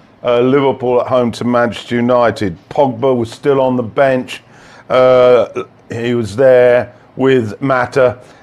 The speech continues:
and Lovren was in defence alongside Van Dijk. Uh, late scare in the tunnel, uh, Ba-, Bale,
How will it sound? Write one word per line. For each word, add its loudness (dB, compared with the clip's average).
and 2
Lovren 0
was -6
in -4
defence -4
alongside 2
Van 0
Dijk. 2
Uh, 6
late 2
scare 2
in -4
the 0
tunnel, -2
uh, 4
Ba-, 4
Bale, 2